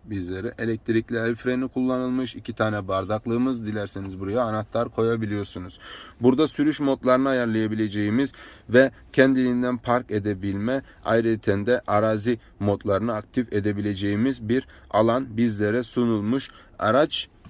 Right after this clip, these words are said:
kablosuz telefon şarj etme olduğu için buraya alınmış. Gayet yeterli gibi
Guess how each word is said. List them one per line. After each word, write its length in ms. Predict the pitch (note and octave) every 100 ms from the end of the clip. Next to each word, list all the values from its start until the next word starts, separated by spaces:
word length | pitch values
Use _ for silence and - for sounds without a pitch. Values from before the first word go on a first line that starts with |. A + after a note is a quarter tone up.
| -
kablosuz 640 | D3 D3 C3+ - D3 -
telefon 440 | C3 C3+ C3 C#3+
şarj 340 | C#3 C#3 C#3 A#2+
etme 380 | A2+ B2 A#2+ F2+
olduğu 260 | A2+ A#2 C#3
için 400 | B2 - C3+ C#3
buraya 540 | A2 G#2+ A#2 D#3 C3 -
alınmış. 560 | G2+ G#2 G#2+ C3 D3+ - - -
Gayet 460 | - B2 C3+ C3+ -
yeterli 640 | A#2+ A#2 - B2+ C#3 C#3
gibi 360 | A#2+ B2+ B2